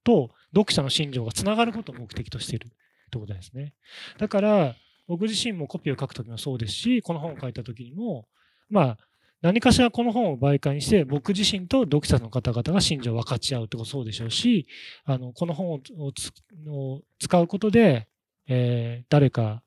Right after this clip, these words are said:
自分でない誰かと心情を分かち合うことができればいいなと思ったので、えー、書かせていただいたので、はい。すごく大事な言葉だと思っているんですけど、自分ではない誰かと心情を分かち合う。それがちょっとずつ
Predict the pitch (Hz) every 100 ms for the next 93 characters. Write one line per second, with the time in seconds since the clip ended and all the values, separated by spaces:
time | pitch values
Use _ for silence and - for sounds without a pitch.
0 | _ - 139 143 151 131 135 143 139 -
1 | 247 156 - 175 131 123 123 147 170 160
2 | 127 120 120 - 107 117 113 - 151 135
3 | 180 165 - 107 135 - 117 120 208 214
4 | 131 _ _ _ _ 127 110 107 - _
5 | 139 139 113 123 104 110 110 107 101 110
6 | 104 - - 113 101 110 _ _ _ _
7 | _ _ _ - - 147 - 117 107 -
8 | 131 123 131 139 147 127 110 117 117 -
9 | 113 110 - 170 170 202 - _ _ _
10 | _ _ 147 135 135 135 123 127 120 123
11 | - 226 - - 156 131 110 107 - 107
12 | - 104 120 _ _ - _ _ _ 92
13 | - - _ - 202 240 262 139 143 -
14 | 139 131 156 170 151 120